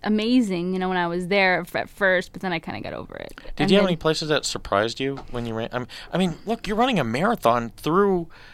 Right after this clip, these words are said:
Speaker 2: uh, you, you're not just showing up and going to the airport and then some tourist shops. You're running through a city.
Speaker 1: Mm-hmm.
Speaker 2: Right.
Speaker 1: Well, the marathon, the actual, um,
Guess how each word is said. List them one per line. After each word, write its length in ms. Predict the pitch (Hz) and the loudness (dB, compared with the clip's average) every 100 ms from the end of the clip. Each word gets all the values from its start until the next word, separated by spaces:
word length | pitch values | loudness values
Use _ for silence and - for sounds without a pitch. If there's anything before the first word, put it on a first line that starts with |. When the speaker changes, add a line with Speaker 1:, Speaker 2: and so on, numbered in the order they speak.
| - - - - | -20 -20 -12 -2
Speaker 2:
uh, 260 | 151 131 120 - - | 0 0 -6 -16 -10
you, 180 | 165 165 | -6 -4
you're 180 | 160 151 | -2 -2
not 160 | 175 196 | 0 2
just 140 | 160 | 2
showing 280 | - 160 147 | 4 4 4
up 140 | 143 - | 2 0
and 280 | 120 101 | -4 -4
going 200 | - 120 | 0 0
to 60 | 120 | 0
the 140 | 98 | -2
airport 340 | 104 110 117 113 | -2 0 -2 -2
and 80 | 110 | -4
then 200 | 107 104 | -6 -6
some 180 | - 95 | -8 -6
tourist 320 | - 117 - | -4 -4 -4
shops. 260 | - - | -6 -8
You're 100 | 87 170 | -10 -10
running 500 | 107 120 180 180 117 | -2 0 2 -2 -4
through 260 | 170 156 | -4 -4
a 60 | 92 | -4
city. 500 | - 240 - - - - | -4 -4 -6 -10 -2 8
Speaker 1:
Mm-hmm. 760 | 302 294 311 370 - - - - | 10 12 8 2 -8 -18 -10 0
Speaker 2:
Right. 60 | |
Speaker 1:
Well, 160 | 247 330 | 2 2
the 120 | 262 | 4
marathon, 560 | 302 359 480 359 285 262 | 4 6 4 4 2 2
the 200 | 233 254 | 2 4
actual, 500 | 277 294 - 262 240 | 4 2 2 4 6
um, 400 | 208 190 175 | 4 4 2